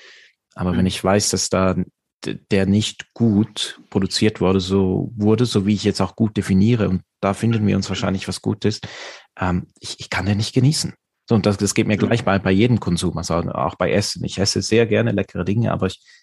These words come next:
Speaker 1: ich kann's nicht genießen, wenn, wenn der Hintergrund nicht stimmt. Du arbeitest seit Jahren in diesem Bereich.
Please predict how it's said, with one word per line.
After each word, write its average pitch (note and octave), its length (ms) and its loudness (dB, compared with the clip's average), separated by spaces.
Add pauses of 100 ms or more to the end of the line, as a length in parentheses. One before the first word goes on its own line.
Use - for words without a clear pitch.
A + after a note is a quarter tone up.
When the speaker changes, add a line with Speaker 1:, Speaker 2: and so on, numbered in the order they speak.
(120)
Speaker 1:
ich - 220 -18
kann's B2+ 360 0
nicht B2 180 2
genießen, G2 460 0
wenn, F#2 300 -2
wenn F2+ 160 -2
der F2+ 120 -2
Hintergrund F2 480 -8
nicht - 220 -10
stimmt. - 260 -12 (640)
Du B2+ 400 2 (160)
arbeitest B2+ 500 0
seit A2 220 0
Jahren A2 240 4
in G2+ 80 2
diesem G2+ 240 0
Bereich. F2+ 500 -6